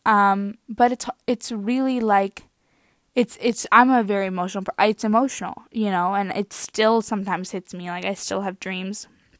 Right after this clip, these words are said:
about Japan. Um, 'cause it was a very special time in my life and very,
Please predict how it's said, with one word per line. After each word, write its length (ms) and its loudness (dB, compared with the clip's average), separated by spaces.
about 300 -2
Japan. 440 -12
Um, 580 2
'cause 180 0
it 60 4
was 180 0
a 60 2
very 300 -2
special 460 -6
time 240 -4
in 40 -6
my 160 -4
life 400 -4
and 240 -6
very, 640 -4